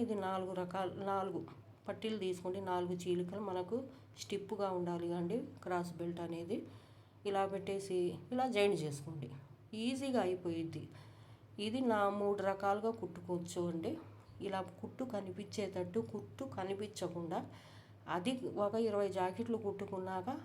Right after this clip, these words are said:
అలా కుట్టుకోండి. ఇది అయితే మీకు ఈజీ మెథడ్‌తో అయిపోయిద్ది. చూడండి, ఇంతే అండి, ఎంతో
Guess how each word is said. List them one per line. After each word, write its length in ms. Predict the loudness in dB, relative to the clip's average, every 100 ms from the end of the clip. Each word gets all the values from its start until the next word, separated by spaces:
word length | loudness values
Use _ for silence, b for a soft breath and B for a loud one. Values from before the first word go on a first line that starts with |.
| 0
అలా 160 | 0 0 -4
కుట్టుకోండి. 480 | -8 -6 -2 0 0 0
ఇది 160 | 2 2 2
అయితే 200 | 0 2 2
మీకు 200 | 2 -4 -4 -4
ఈజీ 220 | 2 4 4
మెథడ్‌తో 420 | 2 0 2 2 4
అయిపోయిద్ది. 680 | 2 0 -2 -4 -4 -6 -6 -14 -20 -20 -20 -20 -20 -18 -18 -16 -6
చూడండి, 320 | -2 0 2 0
ఇంతే 160 | 2 2 2
అండి, 160 | 2 2 2
ఎంతో 180 | 4